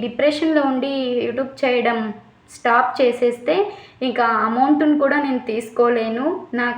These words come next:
కష్టానికి ఫలితం కూడా లేకుండా అయిపోతది కాబట్టి నేను ఇంకా యూట్యూబ్‌ని మళ్ళీ చేద్దామనేసి అయితే అనుకొని ఇలా స్టార్ట్ అయితే చేస్తున్నానండి. మీరందరూ ఖచ్చితంగా సపోర్ట్ చేయండి. అంతే ఫ్రెండ్స్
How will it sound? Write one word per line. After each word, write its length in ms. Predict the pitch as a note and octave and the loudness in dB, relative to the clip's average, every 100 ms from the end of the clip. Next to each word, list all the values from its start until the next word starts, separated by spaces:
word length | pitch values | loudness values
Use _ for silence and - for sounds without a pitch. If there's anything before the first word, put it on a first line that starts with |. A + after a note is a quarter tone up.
| A#3+ | -6
కష్టానికి 680 | A3+ - - D4+ D#4 E4 E4+ - | -8 -10 -6 -2 0 0 -4 -2
ఫలితం 400 | B3 B3 C#4+ D#4+ D#4+ D#4 | 0 0 0 2 2 4
కూడా 180 | D4 D#4 B3+ | 4 4 4
లేకుండా 460 | B3 B3 B3+ B3 B3 B3 G#3+ | 2 2 0 4 4 2 -2
అయిపోతది 540 | G#3+ - A#3 A#3 A3 A#3 A3+ | -4 -2 -2 -2 -4 -4 -2
కాబట్టి 500 | G#3+ F#3+ G3+ - G4 - - - - - C#4 | 0 0 -2 2 0 0 -8 -20 -20 -10 -4
నేను 160 | C#4 B3+ | -2 -2
ఇంకా 180 | B3 - A3+ A#3 | 0 0 2 0
యూట్యూబ్‌ని 400 | B3 C4 B3+ B3+ A#3+ | -2 -2 -2 -2 -2
మళ్ళీ 300 | A#3 C4 D4 C#4 A#3+ G#3 - - - _ - | -2 0 0 0 -2 -6 -12 -20 -20 _ -2
చేద్దామనేసి 640 | A#3 G#3+ C4 B3 A#3+ A#3+ G#3+ | 0 2 0 0 -2 -2 -4
అయితే 160 | G#3 A#3+ | -2 -4
అనుకొని 440 | A3+ G#3+ A#3 B3+ A4+ - - A3 | -4 -4 -2 0 0 -4 -12 -6
ఇలా 140 | A3+ A#3 | -4 -4
స్టార్ట్ 340 | A#3 G#3+ A3 A3 | -4 -2 0 0
అయితే 180 | A#3+ A#3 A#3+ | 0 0 -2
చేస్తున్నానండి. 800 | G#3+ A3 - A3 A3 G#3+ G#3 A3+ B3 - - - | -4 -6 -8 -6 -4 -4 -2 -2 -6 -12 -16 -4
మీరందరూ 520 | A#3+ A3+ A3 A#3 B3+ C4 - | -2 0 -2 0 0 -2 -4
ఖచ్చితంగా 760 | - - - C#4 B3 A#3 A#3+ B3+ | -6 -8 -10 -8 -6 -4 -4 -4
సపోర్ట్ 380 | A3+ - A3+ A#3+ - | -6 -4 -2 -2 0
చేయండి. 520 | A#3 A3 G#3+ G#3 B3 B3 G3 - - - A3 | 0 -2 -2 0 0 0 -4 -10 -16 -4 -2
అంతే 260 | A3+ C4 C#4+ C#4+ | 0 0 0 0
ఫ్రెండ్స్ 380 | C4 B3 B3 | -4 -4 -6